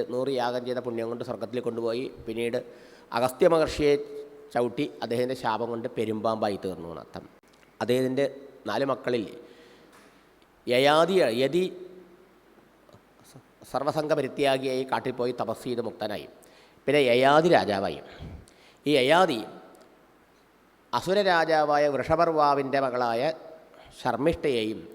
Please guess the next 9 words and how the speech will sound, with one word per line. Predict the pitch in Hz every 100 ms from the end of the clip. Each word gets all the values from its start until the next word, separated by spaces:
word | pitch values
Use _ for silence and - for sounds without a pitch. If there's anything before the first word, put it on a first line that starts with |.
| - - _ _ -
ശുക്രാചാര്യൻ്റെ | - - 180 196 185 165 151 139 135 -
മകളായ | - 117 113 104 139 - - 98
ദേവയാനിയെയും | 107 139 185 156 131 120 110 120 156
വിവാഹം | 110 98 104
കഴിച്ചു. | 98 87 87 82 - - - - - _ _ _ _ _ 95
വാസ്തവത്തിൽ | 101 147 170 151
വിവാഹം | 127 135 165 156
കഴിച്ചത് | 143 - 151
ദേവയാനിയാണ്. | 120 120 117 117 107 78